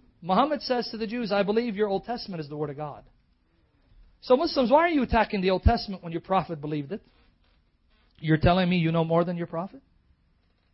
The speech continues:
But if he believed my Old Testament, and again, if they ask, "Well, how do you know the Torah they had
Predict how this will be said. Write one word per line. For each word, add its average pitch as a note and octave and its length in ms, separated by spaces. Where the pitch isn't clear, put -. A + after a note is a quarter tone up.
But A#3 100
if - 120
he C4+ 100
believed C#4+ 320
my C4 160
Old A#3 160
Testament, A#3+ 580
and A#3+ 140
again, C#4+ 220
if B3+ 100
they C4 60
ask, C#4+ 200
"Well, B3+ 140
how F4 140
do G4 80
you F#4 60
know E4 180
the C4+ 80
Torah D4+ 320
they C4+ 200
had A#3 360